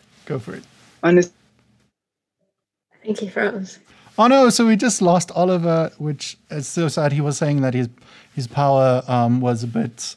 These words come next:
Speaker 1: all over the place, so I guess it cut out now, unfortunately. Uh, but to end us off, maybe Lauren and Raquel can just give us their, like, um, just some words for aspiring production designers.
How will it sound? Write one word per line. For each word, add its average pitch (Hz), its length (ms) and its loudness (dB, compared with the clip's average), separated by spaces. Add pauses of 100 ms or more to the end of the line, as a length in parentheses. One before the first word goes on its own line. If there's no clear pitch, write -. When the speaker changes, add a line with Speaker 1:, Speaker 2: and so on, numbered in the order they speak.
Speaker 1:
all 135 200 -2
over 127 160 -6
the 127 80 -6
place, 123 300 -6
so 120 180 -6
I 123 100 -8
guess 127 220 -8
it - 160 -20
cut 135 180 -6
out 127 220 -4
now, 123 280 -4 (580)
unfortunately. 151 1000 0
Uh, 143 320 0
but 147 320 -2
to - 180 -8
end 190 120 2
us 180 160 -2
off, 156 380 -4
maybe 147 380 -4
Lauren 139 540 -4
and 127 360 -2 (380)
Raquel 135 340 -2
can 135 140 -2
just 123 240 -4
give 131 160 -4
us 131 380 -4
their, 127 420 -8
like, 120 320 -8 (240)
um, 113 560 -4 (140)
just 151 200 -8
some 139 300 -2
words 131 300 -2
for 135 140 -8
aspiring 123 720 -2
production 123 420 -6
designers. 113 640 -8